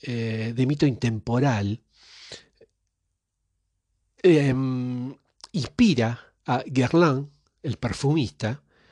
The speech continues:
para hacer su perfume, su emblemático perfume, La Petite Robe Noire, que se la reedita, este perfume se lo vuelve a hacer todos los años.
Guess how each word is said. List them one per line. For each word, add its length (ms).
para 340
hacer 320
su 600
perfume, 420
su 120
emblemático 640
perfume, 640
La 200
Petite 460
Robe 420
Noire, 580
que 340
se 200
la 140
reedita, 720
este 220
perfume 380
se 120
lo 80
vuelve 320
a 40
hacer 380
todos 240
los 220
años. 380